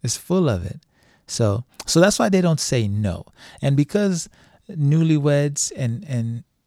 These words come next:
the unsolicited advice, because it, because it keeps coming, then everyone around you feels like, "Well, hell, let me tell you something.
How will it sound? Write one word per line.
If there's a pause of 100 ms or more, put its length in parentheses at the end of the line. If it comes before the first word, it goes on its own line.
(460)
the
unsolicited
advice,
because
it,
because
it
keeps
coming, (1200)
then (760)
everyone
around
you
feels
like,
"Well,
hell, (640)
let
me
tell
you
something.